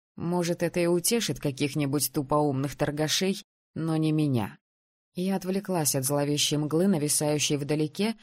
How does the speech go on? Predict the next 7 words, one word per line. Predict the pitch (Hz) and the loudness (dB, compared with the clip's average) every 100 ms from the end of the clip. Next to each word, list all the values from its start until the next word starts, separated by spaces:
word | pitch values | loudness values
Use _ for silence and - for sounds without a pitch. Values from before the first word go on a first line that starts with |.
| - - - | -16 -20 -4
и | 170 | 0
бросила | 170 196 - 175 170 | 2 2 2 2 2
взгляд | 156 175 202 226 | 0 2 2 2
на | 175 | 0
разрушенные | 170 160 190 202 175 175 170 | 2 2 0 0 0 0 0
фермы | - 175 175 175 | 0 0 2 0
Тулы. | 175 147 135 120 107 - | -2 -2 0 0 -2 -6